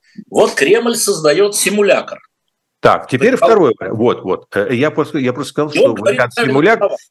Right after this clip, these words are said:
Speaker 2: я, не, не, понимаете, тут для чистоты как бы анализа я просто сказал, что вариант с симулякрам он не является единственным, честно говоря. Что, то есть
Speaker 1: А,
Speaker 2: есть
Speaker 1: да.
Speaker 2: абстрактный такой вариант,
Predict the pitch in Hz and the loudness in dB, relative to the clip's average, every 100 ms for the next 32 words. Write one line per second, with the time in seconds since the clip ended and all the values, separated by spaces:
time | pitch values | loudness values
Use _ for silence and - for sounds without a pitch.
0 | - 123 127 123 90 82 - 107 120 98 | -2 -2 0 -4 -6 -8 -6 -4 -4 -6
1 | 73 - - 92 95 113 107 101 - 135 | -10 -8 -6 -6 -2 -2 -2 -4 -8 -6
2 | - 143 123 87 - 82 107 151 240 208 | -4 -4 -4 -6 -6 -4 -2 0 0 0
3 | 110 98 - _ _ - 123 135 143 - | -2 -4 -6 _ _ -4 -4 -2 -6 -6
4 | - 110 104 101 - - 135 214 208 - | -4 -2 -2 -4 -4 -2 0 0 -2 -4
5 | 101 101 131 123 120 - 107 123 185 196 | -4 -2 -2 -2 -4 -10 -6 0 0 0
6 | 156 127 117 _ _ - 117 131 131 139 | 0 0 -4 _ _ -6 -4 -2 -2 -2
7 | 127 120 92 - - 117 107 - - 82 | 0 0 -2 -6 -8 -6 -6 -8 -10 -10
8 | - 87 - 80 76 - 90 - - 120 | -4 -6 -6 -10 -10 -8 -8 -4 -4 -2
9 | 135 - 147 120 - 165 190 170 - - | 0 0 0 -2 -2 2 2 2 -2 -6
10 | - - 87 131 214 208 | -8 -6 -4 0 0 -2